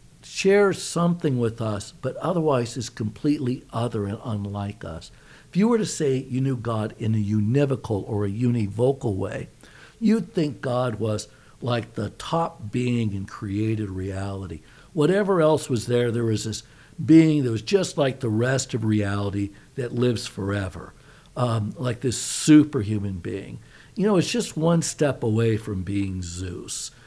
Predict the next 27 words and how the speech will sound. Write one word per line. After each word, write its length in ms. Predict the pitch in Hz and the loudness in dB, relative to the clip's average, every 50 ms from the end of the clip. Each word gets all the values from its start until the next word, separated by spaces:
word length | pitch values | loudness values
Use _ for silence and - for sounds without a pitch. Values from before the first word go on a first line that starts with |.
| - - - | -20 -14 -6
And 160 | - 123 143 | -4 0 2
that's 300 | 170 170 175 165 170 - | 4 4 4 2 0 -2
the 120 | - 170 | -6 -6
problem 540 | - - - 151 139 143 151 147 143 117 104 | -6 -4 -2 2 4 4 4 4 4 2 2
of 180 | 101 101 92 101 | 0 -2 -2 -4
it, 120 | 117 - | -4 -4
and 120 | - 104 95 | -4 -6 -4
why 180 | 113 123 127 | -2 -2 0
the 140 | 131 127 120 | 0 0 0
Nicene 640 | 113 113 120 123 117 113 - - 123 110 104 101 | 0 0 -2 -2 -4 -4 -6 -6 -4 -2 -2 -2
Creed 500 | - - - - 139 135 127 117 107 - - - - - - - - | -4 -6 -4 -2 0 0 0 0 -2 -6 -8 -18 -20 -20 -20 -20 -16
struggled 680 | - - - - - 156 165 185 214 170 160 143 120 107 | -12 -10 -10 -6 2 4 6 6 6 8 6 4 4 4
so 220 | - - 120 110 | -2 0 2 2
much 280 | 107 107 104 104 - - | 4 2 0 -2 -4 -6
with 200 | 104 101 - - | -8 -8 -6 -4
Arianism. 840 | - 131 135 135 135 127 113 104 101 98 92 92 - - - 110 - - - - - - - - - | -2 0 2 2 2 2 2 0 -2 -2 -6 -8 -10 -12 -14 -16 -18 -20 -20 -20 -20 -20 -20 -16 -4
There's 220 | - 127 127 120 - - - | -2 0 0 0 -2 -6 0
always 560 | 156 170 208 - - 208 202 196 185 - - | 2 4 4 4 6 6 6 6 6 4 2
the 120 | - 143 | 0 -2
temptation 1000 | - - - 139 131 120 120 - - - 127 120 120 123 110 - - 107 98 95 - - - - - - - - | -2 0 -2 -2 0 0 -2 -4 -6 -4 0 0 0 0 -2 -4 -8 -8 -10 -10 -12 -14 -20 -20 -20 -18 -10 -6
to 100 | - 101 | -6 -6
try 420 | - - - - 135 135 139 147 | -6 -8 -4 0 2 4 4 6
to 100 | 147 147 | 6 6
make 380 | 131 120 117 117 113 110 - - | 4 4 2 0 -2 -4 -8 -8
God 360 | - 104 101 104 104 101 - | -6 -4 -4 -2 -4 -4 -6
like 340 | 92 95 95 90 - - - | -8 -8 -8 -10 -10 -10 -10
us. 320 | 90 87 90 85 - | -10 -10 -12 -14 -16